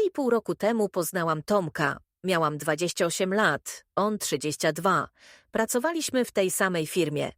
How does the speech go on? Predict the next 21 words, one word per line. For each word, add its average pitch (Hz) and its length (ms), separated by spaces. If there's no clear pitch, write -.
Ja 175 280
w 147 60
dziale 151 280
marketingu, 185 720
on 302 300
w - 80
I 185 100
T. - 180
Nasza 330 280
historia 277 540
zaczęła 214 420
się 220 120
jak 190 240
w 160 80
romantycznym 175 760
filmie. 147 500
Spotkaliśmy 247 760
się 202 160
na 190 160
firmowym 180 540
pikniku, 170 640